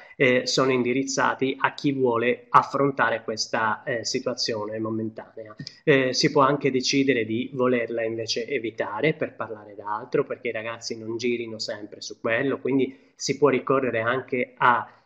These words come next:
progetti, ehm, che abbiano contenuti proprio squisitamente disciplinari della nostra disciplina, quindi non necessariamente affrontare l'argomento,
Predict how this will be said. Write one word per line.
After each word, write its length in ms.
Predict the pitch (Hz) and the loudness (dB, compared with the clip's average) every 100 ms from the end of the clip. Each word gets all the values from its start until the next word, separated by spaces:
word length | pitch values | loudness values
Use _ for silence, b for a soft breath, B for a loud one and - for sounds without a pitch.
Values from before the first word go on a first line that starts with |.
| _ | _
progetti, 840 | - 123 123 131 156 - 160 180 - b _ | 2 2 4 2 2 -2 0 0 -2 b _
ehm, 720 | 160 135 127 123 123 123 120 | 4 6 4 4 2 0 0
che 120 | - | 2
abbiano 280 | 139 147 127 | 4 4 2
contenuti 760 | 131 120 127 131 139 131 127 - | 0 0 2 2 2 0 -4 -2
proprio 460 | 123 - 123 120 | -2 2 0 0
squisitamente 1400 | - - - 127 123 117 120 123 127 127 127 120 - - | -6 -10 -2 -2 -2 -2 0 0 0 0 2 2 0 -14
disciplinari 800 | 123 110 - - 113 185 139 107 | -4 -2 0 0 4 6 4 0
della 180 | 101 101 | -6 -8
nostra 280 | 107 107 110 | -8 -8 -8
disciplina, 640 | 104 107 131 151 135 113 | -8 -8 -2 4 4 4
quindi 380 | 95 120 113 110 | -2 -2 0 0
non 200 | 127 123 | 0 0
necessariamente 720 | 120 113 113 117 113 123 113 117 | 0 -4 -4 -4 -2 0 0 -2
affrontare 640 | 104 - 123 113 123 123 | -6 -4 -4 -2 -2 0
l'argomento, 960 | 117 117 117 113 110 110 110 113 110 | -2 -4 -4 -4 -4 -6 -6 -4 -4